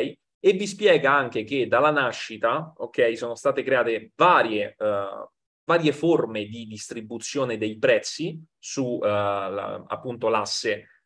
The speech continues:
del, del tempo. La prima è stata quella del millenovecentottanta del market profile di Sid Meier, che ha dato luogo poi a diverse visualizzazioni, ok? Qua vi fa vedere la distribuzione normale, vedete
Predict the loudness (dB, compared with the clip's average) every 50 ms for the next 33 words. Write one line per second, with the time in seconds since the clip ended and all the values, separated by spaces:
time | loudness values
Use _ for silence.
0 | _ _ -4 0 2 2 4 4 4 4 4 4 4 2 4 4 4 2 2 2
1 | -2 -4 -4 -4 -4 -4 -10 _ _ _ _ 0 2 4 4 4 2 0 2 2
2 | 2 2 0 2 2 2 4 4 4 4 4 4 4 4 2 0 0 -2 0 0
3 | 0 0 0 -2 -2 -2 -2 -4 -4 -4 -6 -6 -2 -2 0 0 0 0 -2 -2
4 | -2 -2 -2 -2 -2 -4 -2 -2 -4 -6 -4 -6 -6 -2 0 2 2 2 2 0
5 | -2 -4 -6 -14 -14 -14 -10 -6 -2 0 0 0 0 0 0 -2 -2 0 -2 0
6 | 2 2 2 4 4 6 6 6 6 4 2 0 2 2 2 2 2 2 0 0
7 | 0 -2 -6 _ _ -20 -14 -12 -4 2 4 6 6 6 4 0 -4 -6 -6 -4
8 | -4 -4 -6 -8 _ _ _ _ _ -8 -6 -2 2 2 2 2 2 0 0 0
9 | 0 0 0 -4 -6 -6 -6 -6 -8 -12 -14 -18 -20 -10 _ 0 0 2 2 2
10 | 0 0 -2 -4 -6 -4 -2 -2 0 0 -2 -2 -6 -10 -12 -12 -12 -10 -10 -12
11 | -12 -10 -8 -6 -6 -2 -2 -2 -2 0 0 0 0 0 0 0 0 0 -2 -2
12 | -4 -6 -6 -10 _ _